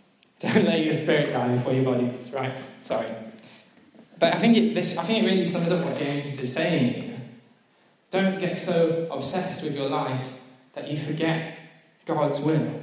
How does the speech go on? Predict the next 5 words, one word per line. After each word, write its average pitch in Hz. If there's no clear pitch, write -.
You 131
forget 160
God's 143
plans. -
Okay, 147